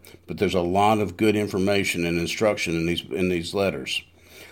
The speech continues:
I love the epistles because they're written directly by men to specific churches with a goal to exhort,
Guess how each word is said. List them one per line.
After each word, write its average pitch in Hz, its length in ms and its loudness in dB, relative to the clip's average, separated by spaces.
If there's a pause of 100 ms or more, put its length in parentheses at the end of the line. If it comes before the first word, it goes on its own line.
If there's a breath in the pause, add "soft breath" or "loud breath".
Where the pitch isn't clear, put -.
(120)
I - 60 2
love 117 240 6
the 131 80 6
epistles 123 500 4
because 98 300 0
they're 95 100 4
written 95 320 2
directly 107 480 2
by 90 200 2
men 92 600 2 (220 soft breath)
to 90 100 -2
specific 127 580 0
churches 85 600 -2 (260 soft breath)
with 90 160 -2
a 95 60 4
goal 113 360 6
to 113 120 -2
exhort, 113 540 0